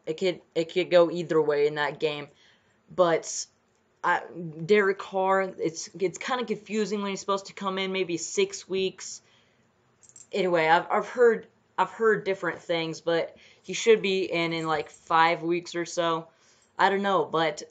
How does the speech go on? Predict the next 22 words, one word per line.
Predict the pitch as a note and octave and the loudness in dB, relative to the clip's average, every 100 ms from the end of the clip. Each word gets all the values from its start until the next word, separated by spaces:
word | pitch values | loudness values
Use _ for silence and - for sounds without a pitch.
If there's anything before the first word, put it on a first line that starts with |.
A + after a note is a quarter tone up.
| - | -6
um, | F3 E3+ D#3 C#3+ - - | -4 -2 -4 -8 -16 -8
for | G3 | -2
the | F#3 | 0
Raiders, | E3+ F#3+ A3 G3+ E3+ | 2 2 2 2 0
I | E3+ F3+ | -2 -4
feel | - F#3+ | -2 0
like | F#3+ F#3 | 0 0
they | F3+ | -2
just | E3+ F#3 F#3 | 0 -2 -2
need | F3+ E3+ | -8 -6
to | D#3+ | -2
win | F3 F3+ | -2 0
as | E3+ E3+ | -2 -4
many | F3+ G3 | -6 -4
games | F3+ G3+ G3 E3+ | -6 -4 -6 -6
as | F3+ | -2
they | F3 | -2
can | E3+ - F3+ F#3 F#3 F3+ | -4 -12 -8 -6 -4 -4
with | F3+ - | -8 -8
E | F#3 | -8
J | D#3+ E3+ | -2 -2
Manuel. | E3 D#3+ E3 E3 D#3+ | -2 -4 -4 -4 -6